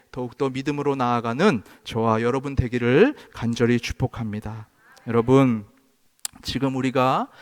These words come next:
아, 살아가고 있는 세상, 정말 세상의 유혹이 너무나도 심합니다. 세상의 쾌락이 우리 주변에, 우리 도처에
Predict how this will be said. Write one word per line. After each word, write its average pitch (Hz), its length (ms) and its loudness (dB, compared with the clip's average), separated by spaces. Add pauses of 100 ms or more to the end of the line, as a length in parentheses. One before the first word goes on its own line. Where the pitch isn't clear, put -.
(300)
아, 110 140 -8
살아가고 135 520 2
있는 131 240 2
세상, 110 560 -6 (200)
정말 151 640 4 (440)
세상의 151 640 -2
유혹이 147 640 -2 (160)
너무나도 156 600 2
심합니다. 120 600 -12 (400)
세상의 139 500 -4
쾌락이 170 600 -2 (260)
우리 135 220 0
주변에, 143 600 0 (240)
우리 165 160 -2
도처에 165 720 0